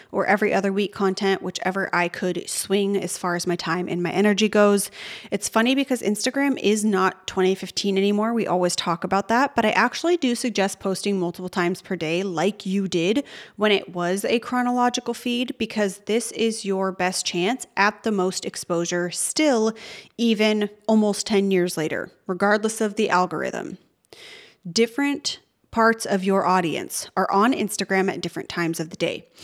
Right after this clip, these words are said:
And as I said, when you are starting out, frequency is your friend.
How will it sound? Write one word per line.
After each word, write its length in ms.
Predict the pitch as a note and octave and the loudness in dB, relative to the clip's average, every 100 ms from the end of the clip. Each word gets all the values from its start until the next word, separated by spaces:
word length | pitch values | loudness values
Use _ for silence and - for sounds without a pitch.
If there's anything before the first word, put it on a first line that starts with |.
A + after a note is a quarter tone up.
| - - - | -16 -8 -2
And 140 | G3 | 0
as 260 | F#3 G#3 A#3 | 2 2 2
I 100 | A#3+ | 0
said, 300 | - G3 F#3+ | 2 0 2
when 180 | G3 | 0
you 120 | G3+ F3 | 2 0
are 120 | F3 | 0
starting 380 | - E3+ E3+ C4+ | -2 -2 0 2
out, 240 | D4+ - | 2 0
frequency 600 | - A#3 B3+ A#3+ C4 B3 | -2 -2 0 -2 -2 0
is 160 | G#3 F#3 | 0 -2
your 160 | F3+ | -4
friend. 560 | F3 - E3 - C#2 - | -4 -4 -4 -4 -8 -12